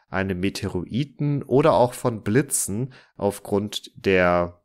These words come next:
ja, Einschlagsenergie, die häufig mit Hitze verbunden ist, als sich eine glasartige Masse bildet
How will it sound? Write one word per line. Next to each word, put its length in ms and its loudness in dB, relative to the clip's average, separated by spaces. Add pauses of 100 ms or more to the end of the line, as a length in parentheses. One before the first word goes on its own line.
(140)
ja, 220 -6
Einschlagsenergie, 1080 -2
die 140 0
häufig 340 -4
mit 120 -6
Hitze 300 2
verbunden 640 0
ist, 300 0 (400)
als 260 0
sich 180 -4
eine 220 -2
glasartige 1200 0 (100)
Masse 440 0
bildet 840 2